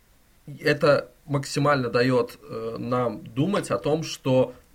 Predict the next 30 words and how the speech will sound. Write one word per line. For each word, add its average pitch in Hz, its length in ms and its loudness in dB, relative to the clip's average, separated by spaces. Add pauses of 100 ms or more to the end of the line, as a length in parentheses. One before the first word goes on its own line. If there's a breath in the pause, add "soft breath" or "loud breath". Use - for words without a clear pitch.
всё-таки - 380 -2
матч 135 300 4
будет. 135 520 -6 (200)
Но 127 120 -2
просто 151 320 0
он 147 120 0
будет 139 300 -4
не 151 80 -2
сейчас. 156 680 -4 (760 soft breath)
И 143 560 0 (400)
я 147 260 0
думаю, 214 260 0
что 175 160 -6
вот 165 120 -2
эта 185 180 0
вывеска 139 840 -2 (180 loud breath)
Стромана 135 640 0
против 135 440 -2
Леснера, 165 540 -2
понятное 202 480 -2
дело, 170 300 0
да, 135 240 2
ни 135 200 0
мне, 180 260 -2
ни 190 120 -2
тебе 180 360 -2
она 165 200 0
не 160 120 -4
нравится, 151 720 -2 (440 loud breath)
но, 156 680 4